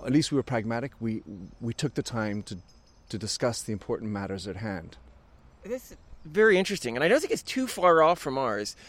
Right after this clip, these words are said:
Speaker 2: If I was gonna say, you know, we talk about, um, pragmatism as being a positive thing to say, but recently, especially within politics in the U S,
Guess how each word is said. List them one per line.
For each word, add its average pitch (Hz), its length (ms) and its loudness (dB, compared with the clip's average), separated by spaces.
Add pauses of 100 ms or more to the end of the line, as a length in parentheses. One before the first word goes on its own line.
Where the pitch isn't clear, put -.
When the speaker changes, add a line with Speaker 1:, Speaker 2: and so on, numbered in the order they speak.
(260)
Speaker 2:
If 170 120 4
I 214 100 8
was 247 140 -2
gonna 220 180 2
say, 170 240 6
you 165 160 0
know, 175 100 2
we 156 160 0
talk 208 340 -2
about, 151 380 -2
um, 127 400 -4 (120)
pragmatism 160 580 -2
as 117 120 -6
being 139 160 -4
a 113 40 -6
positive 151 520 -2
thing 117 200 -6
to 113 80 -6
say, 117 260 -2
but 120 280 0
recently, 151 520 -2
especially 190 460 -2
within 117 300 -4
politics 123 500 -2
in 127 60 -4
the 110 80 -4 (120)
U 120 60 4
S, 120 220 0